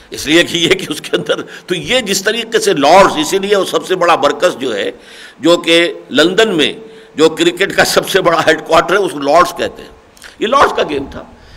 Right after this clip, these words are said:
تو جس طریقے سے کہ انہوں نے یہ گیم ایجاد کیا لارڈز نے، اسی طریقے سے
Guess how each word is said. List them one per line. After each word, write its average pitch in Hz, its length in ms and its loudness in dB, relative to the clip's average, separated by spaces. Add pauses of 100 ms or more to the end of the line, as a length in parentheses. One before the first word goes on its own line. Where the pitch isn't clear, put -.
(140)
تو 147 60 -14
جس 185 180 -2
طریقے 240 380 2
سے 220 160 4
کہ 196 120 0
انہوں 180 240 0
نے 170 320 -2
یہ 156 240 -2
گیم 196 240 4
ایجاد 143 300 0
کیا 143 300 -4
لارڈز 123 340 -4
نے، 156 160 -8
اسی 233 240 -6
طریقے 131 440 -8
سے 139 200 -4